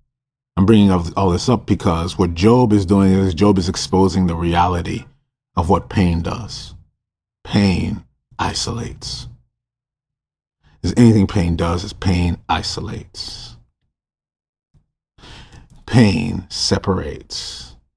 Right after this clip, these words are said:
And the pain from dogs and cows and giraffes, my brother, those pains come from also the sin of mankind. Not from giraffes and dogs and cows, because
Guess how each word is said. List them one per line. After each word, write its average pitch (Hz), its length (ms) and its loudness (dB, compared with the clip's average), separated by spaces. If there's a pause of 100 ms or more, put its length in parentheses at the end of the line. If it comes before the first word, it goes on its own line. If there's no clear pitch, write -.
(400)
And 95 140 4
the 92 60 2
pain 104 500 6
from 87 260 0
dogs 95 560 0
and 87 200 -4
cows 92 560 -2
and 92 160 2
giraffes, 90 560 0
my 87 160 0
brother, 87 360 -6 (640)
those 107 240 4
pains 95 420 2
come 90 400 2
from - 400 -2
also - 600 -2 (180)
the - 80 -10
sin - 260 0
of 82 120 -6
mankind. - 560 -8 (1900)
Not 110 240 4
from 101 320 2
giraffes 92 560 0
and 95 260 0
dogs 85 460 0
and - 160 -4
cows, 101 420 2
because 92 560 0